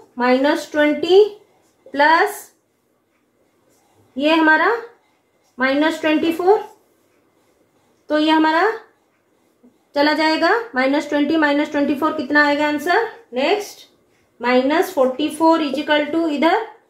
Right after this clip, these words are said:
माइनस फ़ोर्टी फ़ोर, ठीक है, क्योंकि ये दोनों हमारा minus है, हो गया माइनस फ़ोर्टी फ़ोर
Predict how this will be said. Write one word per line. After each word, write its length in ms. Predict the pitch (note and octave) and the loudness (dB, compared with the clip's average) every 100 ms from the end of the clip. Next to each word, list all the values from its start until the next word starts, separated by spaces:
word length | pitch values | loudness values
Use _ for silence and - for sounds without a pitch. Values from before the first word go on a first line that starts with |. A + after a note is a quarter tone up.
| - | -8
माइनस 360 | B3+ C#4 D4+ - | -4 -2 -2 -2
फ़ोर्टी 300 | C#4+ D4+ D4 | -4 -2 -4
फ़ोर, 240 | D#4 F4+ F#4+ - _ _ _ _ _ _ _ _ _ _ _ _ _ - | 0 0 -2 -12 _ _ _ _ _ _ _ _ _ _ _ _ _ -12
ठीक 140 | D4 | 2
है, 140 | G4 A4 - - | 2 2 -4 -2
क्योंकि 240 | C4+ D4 | 0 2
ये 260 | D4 D4 D4 | 4 4 4
दोनों 320 | C#4+ C#4+ D4+ | 2 4 4
हमारा 260 | D4 C#4+ D4 | 4 2 2
minus 440 | C4 C4 D4 D4 | 2 2 2 2
है, 100 | E4+ G#4+ - _ _ _ _ _ _ _ _ _ _ - | 2 2 -4 _ _ _ _ _ _ _ _ _ _ -4
हो 80 | C4+ | 2
गया 180 | F#4 A4 | 2 4
माइनस 360 | D4 C#4 D4+ | 4 2 2
फ़ोर्टी 240 | D4+ C#4+ D4 | 0 0 0
फ़ोर 180 | D#4+ A4+ | 2 2